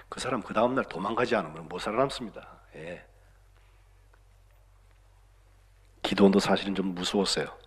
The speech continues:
열 사람을 데리고 가긴 갔는데 밤에 갔어요.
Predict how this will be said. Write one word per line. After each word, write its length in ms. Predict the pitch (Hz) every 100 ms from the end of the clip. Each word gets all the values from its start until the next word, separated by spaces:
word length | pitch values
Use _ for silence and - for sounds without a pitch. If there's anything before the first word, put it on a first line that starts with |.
| - - - - - - - - _ -
열 160 | - 104
사람을 320 | 131 123 117
데리고 260 | 98 101
가긴 240 | - - 98
갔는데 320 | 85 87 87 -
밤에 320 | - - 110 117
갔어요. 440 | 76 - - -